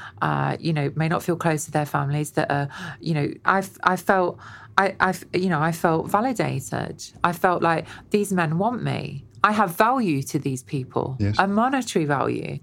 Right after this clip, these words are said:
Speaker 1: It's, it's such a, it's such a complex one
Speaker 2: I've
Speaker 1: because
Speaker 2: never thought of it like that. When
Speaker 1: I
Speaker 2: you use the word value in the context of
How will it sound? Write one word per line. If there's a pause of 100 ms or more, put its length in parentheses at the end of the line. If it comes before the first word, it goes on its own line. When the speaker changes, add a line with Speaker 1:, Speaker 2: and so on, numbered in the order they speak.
(140)
Speaker 1:
It's,
it's
such
a,
it's
such
a
complex
one
Speaker 2:
I've
Speaker 1:
because
Speaker 2:
never
thought
of
it
like
that.
When
Speaker 1:
I
Speaker 2:
you
use
the
word
value (200)
in
the
context
of